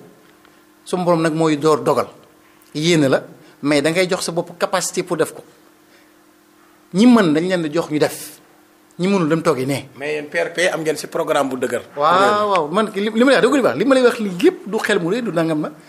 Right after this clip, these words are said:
Speaker 1: Dañoo, ñun dañoo def lël, lël laa wax, lël. Maanaam on a fait un semaine. Ñun commencé guñ sax. Commencé guñ, dañ ndorteel lii, lii, lii lancement dong la. Dañoo démarré def lël,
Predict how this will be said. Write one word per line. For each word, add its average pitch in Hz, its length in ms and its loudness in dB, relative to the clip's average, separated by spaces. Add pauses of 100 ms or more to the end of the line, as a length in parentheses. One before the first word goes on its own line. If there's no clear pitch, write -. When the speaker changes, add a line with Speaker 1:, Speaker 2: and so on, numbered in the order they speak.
(160)
Speaker 1:
Dañoo, 269 320 6
ñun 247 160 6
dañoo 254 280 6
def 226 180 2
lël, 202 360 2
lël 220 280 4
laa 156 160 6
wax, 123 120 2
lël. 196 280 4
Maanaam 170 300 2
on 208 120 6
a 247 140 4
fait 214 140 2
un 196 100 4
semaine. 190 260 2 (200)
Ñun 262 120 2
commencé 269 300 4
guñ 202 140 2
sax. 165 100 -4 (720)
Commencé 240 280 4
guñ, 170 120 -2
dañ 226 200 2
ndorteel 226 380 4
lii, 240 240 2
lii, 233 240 4 (120)
lii 240 180 4 (160)
lancement 226 400 4
dong 180 240 4
la. 117 80 -4 (500)
Dañoo 254 220 6
démarré 220 340 4
def 170 160 2
lël, 185 360 2